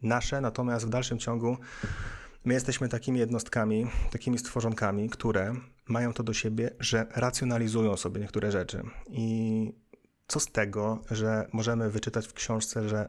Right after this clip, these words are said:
"ale moja mama na przykład chciała do, dla mnie dobrze.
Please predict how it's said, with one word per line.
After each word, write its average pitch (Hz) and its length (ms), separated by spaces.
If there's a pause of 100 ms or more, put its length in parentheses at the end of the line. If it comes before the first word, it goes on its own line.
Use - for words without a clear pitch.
(120)
"ale 123 200
moja 131 280
mama 120 500
na 120 80
przykład - 280
chciała 110 280
do, 110 140 (160)
dla 117 240
mnie 127 120
dobrze. 117 420